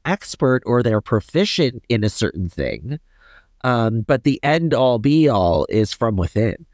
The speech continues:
you know? Um, so that's why I, I, that's the topic. That's what I, um, wanted to bring to the table.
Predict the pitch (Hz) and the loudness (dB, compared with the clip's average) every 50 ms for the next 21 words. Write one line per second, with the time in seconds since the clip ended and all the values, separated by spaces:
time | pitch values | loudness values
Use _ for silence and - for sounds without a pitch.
0 | _ _ _ _ _ _ _ _ _ - 113 117 104 78 82 78 65 69 71 90 | _ _ _ _ _ _ _ _ _ -6 -4 -2 -2 0 -2 -2 -2 -2 -2 -2
1 | 127 139 147 - _ - - - - - _ _ _ _ - 117 113 110 107 107 | -2 -2 -4 -8 _ -20 -20 -20 -20 -20 _ _ _ _ -4 -2 0 0 0 0
2 | 98 92 92 90 87 - _ _ _ _ _ _ - - - 160 143 135 135 147 | -2 -2 -2 -4 -4 -8 _ _ _ _ _ _ -14 -6 -2 0 0 2 0 0
3 | 156 165 - 180 180 170 156 110 135 139 - - 139 135 131 127 101 - 147 143 | -2 -2 -2 -2 -2 0 0 2 0 0 0 0 0 0 0 0 0 0 0 0
4 | 156 - - - 175 - - 147 127 120 117 - 123 117 110 - - 123 123 120 | 0 0 -2 -4 -4 -2 0 -2 0 0 0 0 0 0 0 0 0 0 0 0
5 | - 139 131 131 127 120 120 - - - 107 113 110 110 110 101 101 98 - _ | 0 0 2 2 4 2 2 0 0 0 0 2 2 2 0 0 -2 -6 -8 _
6 | _ - 110 113 107 113 113 - 113 - - 110 107 107 - - - - 110 - | _ -6 -4 -2 0 0 0 0 0 0 0 0 0 0 -4 -2 -2 -2 -2 0
7 | 107 92 101 98 80 101 104 113 120 - | 0 0 0 2 2 2 2 2 2 0